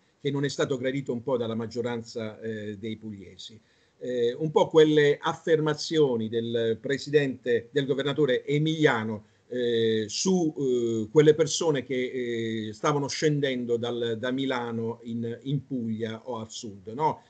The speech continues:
Eh, li ha chiamati in tutti i modi, untori, dovete, state, stanno venendo a fare i focolai qua, eccetera, eccetera. Allora,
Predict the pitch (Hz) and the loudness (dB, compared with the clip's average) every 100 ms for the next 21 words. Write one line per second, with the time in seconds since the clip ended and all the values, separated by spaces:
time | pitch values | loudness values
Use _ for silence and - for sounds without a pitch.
0 | _ 139 135 151 151 143 151 151 143 135 | _ -10 -6 0 0 2 2 4 2 -2
1 | 131 127 143 - 139 147 131 120 123 120 | -4 -2 -4 -4 2 2 2 0 -4 -2
2 | 151 156 135 120 117 110 - - 151 151 | 2 4 4 0 -4 -6 -6 0 4 4
3 | 143 139 - 143 151 135 - - 151 147 | 4 0 0 2 4 2 -6 -4 0 4
4 | 147 160 147 139 - 151 143 156 139 143 | 4 4 4 2 4 2 2 0 4 6
5 | 151 139 131 113 160 151 127 123 113 104 | 6 6 2 -2 0 0 0 -4 -4 -8
6 | - 98 156 180 135 | -8 -6 -2 0 -2